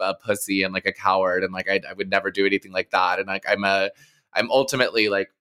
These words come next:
you know, very much a pacifist at heart and have no interest in any <laughs> sort of violence. But,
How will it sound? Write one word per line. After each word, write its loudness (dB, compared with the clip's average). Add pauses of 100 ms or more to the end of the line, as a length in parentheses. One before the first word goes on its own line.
(300)
you 2
know, 2
very 2
much 0
a 0
pacifist -2
at -2
heart 2
and -4
have -6
no 2
interest -2
in -4 (840)
any 2
<laughs> -2
sort -2
of -2 (120)
violence. -4 (120)
But, -2